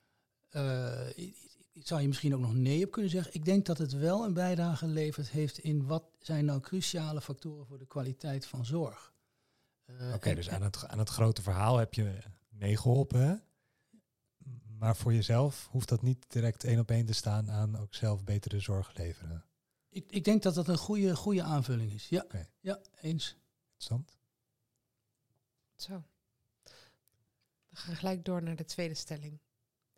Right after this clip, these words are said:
Speaker 3: Ik raad iedere jonge arts aan om te gaan promoveren. Ben ik ook benieuwd naar jouw mening, maar ook naar die van Karsten.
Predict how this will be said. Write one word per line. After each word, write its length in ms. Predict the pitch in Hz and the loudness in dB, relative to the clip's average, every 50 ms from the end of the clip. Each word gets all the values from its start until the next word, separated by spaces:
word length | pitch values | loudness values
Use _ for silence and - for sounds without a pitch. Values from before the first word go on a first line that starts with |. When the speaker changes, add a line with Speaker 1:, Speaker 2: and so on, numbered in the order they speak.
| _ _ _ _ _ _ _ _ | _ _ _ _ _ _ _ _
Speaker 3:
Ik 140 | - - | -10 -4
raad 320 | - 196 190 180 180 - - | -2 0 0 0 -2 -4 -6
iedere 360 | - 226 208 240 220 208 190 | -6 -4 0 2 2 2 4
jonge 360 | 175 180 190 196 202 180 - - | 2 2 0 0 0 -2 -4 -2
arts 360 | - 196 202 - - - - | -2 -2 -2 -4 -6 -8 -4
aan 400 | 175 175 180 202 214 247 277 285 _ _ _ _ - | -4 -4 -4 -4 -4 -6 -6 -8 _ _ _ _ -10
om 120 | 190 180 | -10 -8
te 80 | - 165 | -8 -8
gaan 180 | - 165 160 | -8 -8 -10
promoveren. 840 | - - 156 151 156 151 139 - 180 196 190 165 151 143 139 143 - _ _ _ - _ _ | -8 -6 -6 -6 -6 -6 -6 -6 -6 -6 -6 -8 -8 -10 -14 -14 -20 _ _ _ -20 _ _
Ben 140 | - 165 | -8 -8
ik 80 | 165 135 | -6 -6
ook 160 | 147 175 180 | -8 -8 -6
benieuwd 240 | - 180 180 175 165 | -4 -2 -2 -2 -2
naar 120 | 160 165 | -2 -2
jouw 160 | 160 156 165 185 | -4 -2 -2 -2
mening, 260 | 208 214 208 214 202 | -2 -4 -4 -4 -4
maar 160 | - - 156 | -4 -4 -4
ook 140 | 196 208 - | -6 -4 -2
naar 140 | 226 196 185 | -2 -2 -2
die 120 | 196 185 | -2 -4
van 120 | - 175 | -4 -6
Karsten. 480 | 160 - 190 180 156 - - - 151 | -6 -6 -6 -6 -8 -10 -12 -16 -18